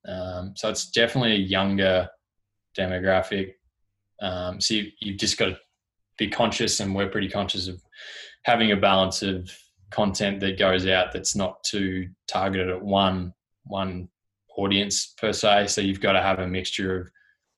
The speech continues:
you know, stuff that's c-, targeted at kids,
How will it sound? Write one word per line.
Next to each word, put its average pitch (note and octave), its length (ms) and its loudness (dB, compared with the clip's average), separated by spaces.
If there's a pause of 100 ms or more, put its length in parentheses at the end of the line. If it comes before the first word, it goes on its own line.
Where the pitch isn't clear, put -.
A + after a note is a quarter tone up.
(180)
you G2+ 120 -8
know, F#2 220 -2 (960)
stuff - 380 2
that's - 340 -4
c-, - 80 -8 (340)
targeted G2+ 560 4
at - 60 -14
kids, A2 640 2